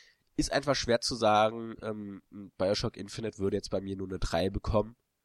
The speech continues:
weil es mir nicht gefallen hat,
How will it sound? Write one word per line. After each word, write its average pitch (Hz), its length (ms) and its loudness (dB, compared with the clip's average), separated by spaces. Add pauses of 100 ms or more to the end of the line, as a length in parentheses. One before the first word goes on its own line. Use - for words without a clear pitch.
(1300)
weil 101 180 2
es 107 100 2
mir 113 120 -2
nicht 107 160 -6
gefallen 95 420 0
hat, - 300 -2